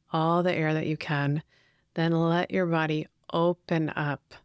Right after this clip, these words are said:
for that next inhale, taking in that air, and then another big exhale. Continue breathing and noticing the kind of rhythm that your breath can take,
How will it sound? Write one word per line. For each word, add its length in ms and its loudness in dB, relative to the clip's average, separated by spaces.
for 180 -4
that 180 0
next 360 -4
inhale, 540 -2
taking 540 0
in 200 0
that 280 -2
air, 460 0
and 220 0
then 160 2
another 380 0
big 380 -2
exhale. 1000 -4
Continue 840 -2
breathing 640 2
and 180 0
noticing 680 0
the 120 -8
kind 340 -2
of 180 0
rhythm 420 0
that 180 -4
your 100 -2
breath 420 -4
can 240 -4
take, 540 -6